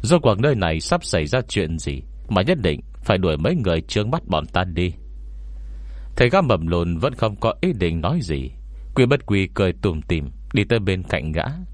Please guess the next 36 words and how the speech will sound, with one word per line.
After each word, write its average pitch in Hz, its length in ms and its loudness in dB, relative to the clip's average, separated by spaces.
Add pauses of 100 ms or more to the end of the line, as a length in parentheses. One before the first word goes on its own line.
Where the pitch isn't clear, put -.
(380)
thấp 175 160 6
giọng 95 360 0
nói 131 120 2
vào 101 140 2
tai 101 240 0
đối 123 180 2
phương 92 340 0
mấy 120 120 0 (140)
tiếng. 120 320 -2 (640)
Mây 113 160 6
trừ 104 320 4
vừa 98 180 2
ra 87 180 0
khỏi 82 240 0
miệng, 73 280 -2 (460)
đã 107 160 6
thấy 104 200 2
gã 156 140 2
mập 85 280 0
lùn 78 320 -2 (260)
sắc 123 300 0
mặt 87 160 2
đại 76 220 0
biến. 87 380 -2 (560)
Gã 113 120 6
nhìn 90 260 2 (120)
ông 95 220 0
lão 151 380 -4 (120)
già 85 300 2
nhăn 95 260 0
nheo 95 140 0
khô 101 240 0
đế 90 320 2
trước 196 200 0
mặt 82 200 0
mình, 76 280 -2